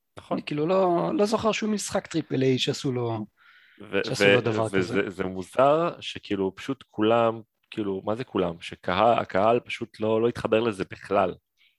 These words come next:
Speaker 1: בכלל.
Speaker 2: אני אגיד לך למה הוא התחבר, כי הם פשוט המאיסו אותו.
Speaker 1: לא, אני חושב שזה גם בגלל העניין הזה שאתה יודע, שהסטודיו הוא כבר, אה, אה, סטודיו.
Speaker 2: מה, אנקיר סטודיוס? למה, מה, אה, אנקיין, איך קוראים להם?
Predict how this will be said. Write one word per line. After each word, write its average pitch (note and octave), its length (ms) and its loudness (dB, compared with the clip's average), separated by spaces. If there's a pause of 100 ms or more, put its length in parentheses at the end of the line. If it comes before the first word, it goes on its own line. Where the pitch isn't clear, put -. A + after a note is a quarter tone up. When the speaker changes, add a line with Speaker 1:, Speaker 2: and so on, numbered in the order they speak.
(140)
Speaker 1:
בכלל. - 480 -6 (1120)
Speaker 2:
אני B2 140 -2
אגיד C#3+ 120 2
לך B3 200 -2
למה C3+ 140 0
הוא C3 80 0
התחבר, A#2+ 320 -2
כי - 120 -2
הם A2+ 100 -2
פשוט - 320 -6
המאיסו F3 520 0
אותו. B2 280 -2 (320)
Speaker 1:
לא, G3 280 6
אני D#3+ 120 4
חושב D#3+ 360 2
שזה E3 260 -2
גם C3+ 140 0
בגלל C3+ 260 4
העניין C3 280 2
הזה B2+ 200 0
שאתה A2 320 -2
יודע, G#2+ 340 4
שהסטודיו A2+ 600 0
הוא G2+ 320 2
כבר, F#2 300 -8
אה, F#2 40 -4 (1040)
אה, G1+ 640 -16 (1600)
סטודיו. F2+ 580 -4
Speaker 2:
מה, B2+ 320 2
אנקיר C#3 280 0
סטודיוס? B3+ 400 -2
למה, G3+ 260 -2
מה, G#3 200 -4
אה, C#3 480 -2
אנקיין, F#3+ 520 -2
איך F3 140 -6
קוראים G#3 180 -6
להם? G3+ 240 -4